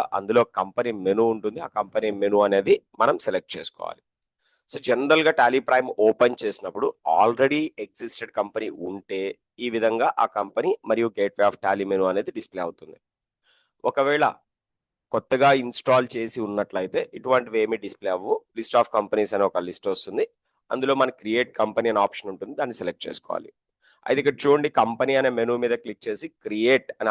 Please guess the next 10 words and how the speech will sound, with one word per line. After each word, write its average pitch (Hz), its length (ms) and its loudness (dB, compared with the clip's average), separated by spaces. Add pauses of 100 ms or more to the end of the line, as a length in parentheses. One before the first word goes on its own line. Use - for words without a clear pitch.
ఆప్షన్ 113 300 -6
క్లిక్ 104 220 -16
చేయగానే 92 420 -2 (480)
ఈ 143 100 2
విధంగా 120 280 2 (100)
కంపెనీ 110 280 2 (100)
క్రియేషన్ 101 380 -2
స్క్రీన్ 95 280 -6
అయితే 90 180 -2 (200)
వస్తుంది. 85 360 -6